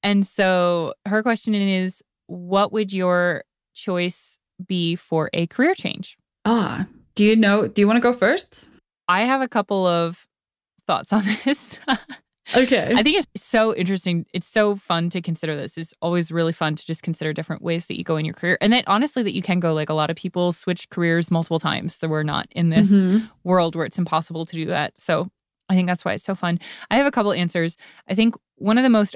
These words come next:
Speaker 1: obvious career changes for me could be switching into, like, maybe sort of an adjacent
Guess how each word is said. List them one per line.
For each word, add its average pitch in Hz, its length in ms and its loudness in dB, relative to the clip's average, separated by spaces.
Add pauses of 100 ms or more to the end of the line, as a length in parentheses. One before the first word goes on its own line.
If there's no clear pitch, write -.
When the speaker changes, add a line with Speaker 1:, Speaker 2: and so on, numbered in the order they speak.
Speaker 1:
obvious 185 480 0
career 185 640 0
changes 202 420 0
for - 140 -4
me 208 340 2 (360)
could 190 160 2
be 175 320 0
switching 180 420 0
into, 165 320 2 (140)
like, 170 240 -2
maybe 170 220 4
sort 175 200 0
of 170 80 -2
an 175 80 4
adjacent 165 800 0